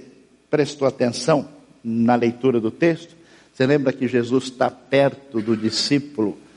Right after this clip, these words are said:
que ele amava? Então, do lado de Jesus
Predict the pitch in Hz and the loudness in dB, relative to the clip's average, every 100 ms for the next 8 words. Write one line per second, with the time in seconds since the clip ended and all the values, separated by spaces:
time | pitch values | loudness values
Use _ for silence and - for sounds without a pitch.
0 | _ - - - - 117 110 123 110 113 | _ -20 -20 -20 -4 2 4 4 0 2
1 | 135 123 - - _ _ 123 131 127 180 | 0 0 -8 -20 _ _ -6 -6 0 0
2 | 190 170 165 202 233 - - 120 113 113 | 0 0 2 0 0 -6 -4 -2 -2 0
3 | 113 107 127 156 - - - - | 0 0 0 0 0 -4 -6 -8